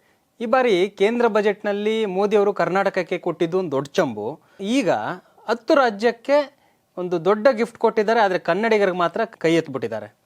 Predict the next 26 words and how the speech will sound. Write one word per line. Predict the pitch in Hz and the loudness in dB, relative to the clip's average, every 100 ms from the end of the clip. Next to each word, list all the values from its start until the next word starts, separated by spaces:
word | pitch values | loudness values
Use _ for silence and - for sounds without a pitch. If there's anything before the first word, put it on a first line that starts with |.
| _ _ - | _ _ -8
ಕನ್ನಡಿಗರಿಗೆ | 175 220 240 233 226 226 175 | -4 0 2 2 2 2 2
ಯಾವ | 147 196 | 2 2
ರೀತಿ | 226 226 | 0 -2
ಚಂಪು | 196 202 | -4 -4
ಕೊಟ್ರು | 190 202 196 | 0 0 2
ಅನ್ನೋದನ್ನ | 190 190 180 175 | 0 0 0 0
ಹೇಳ್ತೀವಿ | 165 180 190 220 | 0 0 -2 -2
ಇವತ್ತಿನ | 180 160 151 | -2 -2 -2
ವಿಡಿಯೋದಲ್ಲಿ. | 143 165 165 151 180 226 _ _ _ _ _ _ _ - | -2 0 0 -2 -4 -8 _ _ _ _ _ _ _ -2
ಕೇಂದ್ರ | 226 262 240 | 2 4 2
ಸರ್ಕಾರ | 233 196 - 131 131 196 - _ - | 2 0 2 0 0 -2 -8 _ -10
ಈ | 226 | 0
ಬಾರಿ | 226 254 285 294 - _ | 2 4 2 -4 -10 _
ಹನ್ನೆರಡು | - 175 247 285 254 | -10 -4 2 4 4
ನೂತನ | 214 233 247 233 | 2 0 2 0
ಕೈಗಾರಿಕಾ | 208 196 220 202 208 | 2 2 4 2 2
ಸ್ಮಾರ್ಟ್ | 196 175 180 190 | 0 0 0 0
ಸಿಟಿಗಳನ್ನ | - 175 175 160 196 | -2 0 2 2 0
ಘೋಷಣೆ | 185 180 - 160 | 0 0 0 -2
ಮಾಡಿದೆ. | 135 113 107 _ _ _ - | -2 -4 -12 _ _ _ -8
ಇದರಲ್ಲಿ | 240 294 285 | 0 2 2
ಒಂದೇ | 262 208 262 277 | 2 2 2 2
ಒಂದು | 269 247 226 | 2 2 0
ಕೂಡ | 214 | 0
ಕರ್ನಾಟಕಕ್ಕೆ | 262 208 196 196 - - | 2 0 0 -2 -4 -6
ಸಿಕ್ಕಿಲ್ಲ. | 151 135 117 107 | -8 -8 -8 -10